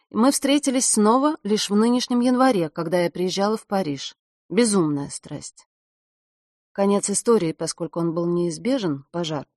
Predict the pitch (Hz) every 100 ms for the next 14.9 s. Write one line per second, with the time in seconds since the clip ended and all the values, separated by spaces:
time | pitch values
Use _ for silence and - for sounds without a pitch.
0 | _ _ - - 202 240 247 214 196 185
1 | 208 - 196 - 208 226 220 185 131 131
2 | 131 143 _ _ _ _ _ _ - 190
3 | 190 208 190 185 196 - 185 185 175 185
4 | 170 175 - 175 170 160 190 269 262 _
5 | _ _ _ _ 185 196 196 185 285 -
6 | 170 - 180 190 220 202 - - 185 202
7 | 190 180 - 185 240 269 208 156 143 156
8 | - 190 180 185 240 247 185 196 185 185
9 | 196 180 175 170 - 208 220 269 220 -
10 | 170 165 151 160 240 - 160 160 175 226
11 | 196 180 160 151 156 - 175 170 170 131
12 | 123 _ _ _ _ _ _ _ _ _
13 | _ _ 208 226 226 226 262 220 214 190
14 | 185 202 202 202 208 175 147 143